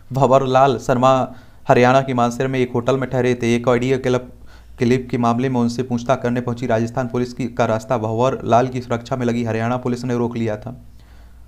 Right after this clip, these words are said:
और राजस्थान पुलिस, उत्तर प्रदेश पुलिस भी एक बार तनाव की स्थिति में आ गई थी। तो ये ब-, अभी से नहीं, पहले से भी चला आ रहा है।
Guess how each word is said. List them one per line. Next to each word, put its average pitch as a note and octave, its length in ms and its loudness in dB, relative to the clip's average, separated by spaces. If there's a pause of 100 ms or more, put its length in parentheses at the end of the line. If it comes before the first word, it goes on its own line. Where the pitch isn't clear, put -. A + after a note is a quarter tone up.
(680)
और G#2+ 220 4
राजस्थान A#2+ 460 2
पुलिस, C3 440 0
उत्तर A#2+ 440 0
प्रदेश B2+ 420 -2 (120)
पुलिस B2+ 260 -2
भी B2+ 160 -2
एक B2 140 0
बार A#2+ 140 2 (340)
तनाव A#2 320 4
की A#2+ 80 -2
स्थिति A#2 280 -6
में A#2 120 2
आ A2+ 80 2
गई A2 160 -4
थी। A#2 120 -4
तो B2 120 -2
ये D3 140 2
ब-, - 280 -2
अभी A#2+ 260 4
से C#3+ 120 -6
नहीं, D3+ 120 -4
पहले B2 300 -2
से C#3 100 -6
भी C3 100 -4
चला G#2 340 0
आ G2+ 60 -4
रहा G#2 140 -6
है। D3 80 -10